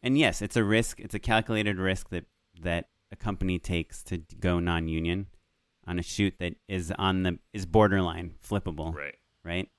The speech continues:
Speaker 1: But the repercussions now is now this production company is gonna say, like, "Well, you know what? Now we're not gonna do multi-day shoots in L A anymore because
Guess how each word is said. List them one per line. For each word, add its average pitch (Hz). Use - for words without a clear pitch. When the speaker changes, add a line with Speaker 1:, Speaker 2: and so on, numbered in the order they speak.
Speaker 1:
But 92
the 110
repercussions 113
now 92
is 95
now 117
this 113
production 101
company 92
is 90
gonna 95
say, 92
like, 90
"Well, 95
you 95
know 92
what? 104
Now 92
we're 95
not 87
gonna 82
do 92
multi-day 87
shoots -
in 82
L 82
A 110
anymore 82
because 90